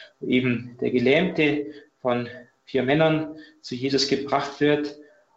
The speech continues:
und dem eben zunächst eben dann, bevor er körperlich geheilt wird, die Sünden vergeben werden.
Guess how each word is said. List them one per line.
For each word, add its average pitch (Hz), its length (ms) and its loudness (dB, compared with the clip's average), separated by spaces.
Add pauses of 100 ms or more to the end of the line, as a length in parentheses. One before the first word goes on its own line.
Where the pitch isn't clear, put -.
(100)
und 123 440 -4
dem 135 420 0 (240)
eben 131 220 -2
zunächst 135 500 2
eben 127 280 2
dann, 131 340 2 (240)
bevor 135 320 0
er 127 160 0
körperlich 151 500 -2
geheilt 139 380 -2
wird, 139 300 -2
die 127 80 -6
Sünden 180 580 0
vergeben 120 600 -2
werden. 104 460 0